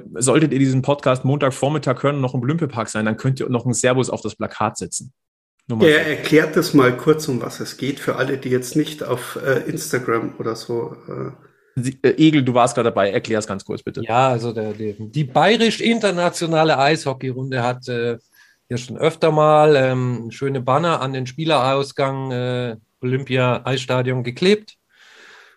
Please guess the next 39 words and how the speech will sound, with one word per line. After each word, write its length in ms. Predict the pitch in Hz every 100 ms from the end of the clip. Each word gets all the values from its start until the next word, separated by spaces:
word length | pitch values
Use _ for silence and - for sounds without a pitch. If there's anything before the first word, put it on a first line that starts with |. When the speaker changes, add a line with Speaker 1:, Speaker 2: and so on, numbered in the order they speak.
| _
Speaker 3:
Ähm, 380 | 135 135 127 123
so 120 | 127
ein 80 | 123
bisschen 260 | 131 135
zur 140 | 123 127
Motivation 640 | 135 143 147 143 139 156
der 120 | 151 139
Mannschaft, 360 | 175 190 165
gerade 220 | 135 139
in 80 | 139
der 140 | 127 123
Zeit 260 | 131 135
jetzt, 200 | 139 139
wo 120 | 123
halt 160 | 120 127
keine 220 | 151 147
Zuschauer 480 | 127 123 123 120 120
da 200 | 117 120
sind 180 | 123 123
und 80 | 120
man 120 | 120
nicht 160 | 127
so 80 | 131
nah 180 | 127 127
dran 240 | 123 98
ist 160 | 117 117
am 140 | 113
Team. 340 | 110 113 117 113
Und, 380 | 110 113 104 113
ähm, 400 | 113 110 107 107 _ - _ _ _ _
hat 160 | 147 156
es 100 | 143
auch 140 | 127
diesmal 360 | 208 208 208 185
zum, 320 | 143 139 127
zum 200 | 147 135
Champions 360 | 165 170 156
League-Spiel 520 | 156 147 - 151 151 143
eben 480 | 143 139 139 127